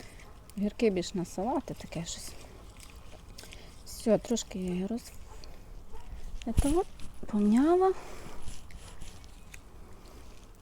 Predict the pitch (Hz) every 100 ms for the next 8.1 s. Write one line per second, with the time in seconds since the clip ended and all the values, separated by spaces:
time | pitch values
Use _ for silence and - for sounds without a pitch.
0 | - - - - - - - 208 226 208
1 | 196 196 190 277 381 - 339 254 - 622
2 | - - - 508 - 480 571 - 247 -
3 | 466 571 508 - - - - - - -
4 | - 392 359 294 269 214 220 226 220 196
5 | 190 208 208 208 196 - - 190 - 208
6 | 247 349 - - 269 202 - 180 175 175
7 | - 226 - 262 247 - 190 220 - 190